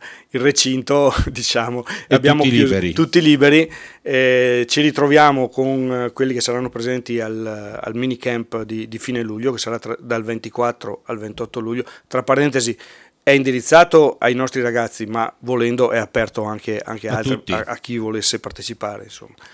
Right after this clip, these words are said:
Speaker 1: E, eh, e poi riprenderemo l'attività ai primi di settembre, con,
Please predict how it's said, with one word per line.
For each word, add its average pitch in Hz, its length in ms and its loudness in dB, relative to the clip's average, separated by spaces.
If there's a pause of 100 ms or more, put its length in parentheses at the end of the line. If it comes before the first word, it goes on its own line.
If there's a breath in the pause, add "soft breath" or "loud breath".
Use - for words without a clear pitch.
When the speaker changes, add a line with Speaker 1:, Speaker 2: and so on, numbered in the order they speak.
(560 loud breath)
Speaker 1:
E, 160 380 4
eh, 131 340 2
e 156 80 -2
poi 156 160 8
riprenderemo 143 500 2
l'attività 127 680 -4
ai 117 140 -8
primi 110 260 -10
di 104 80 -10
settembre, 107 500 -12
con, 101 380 -16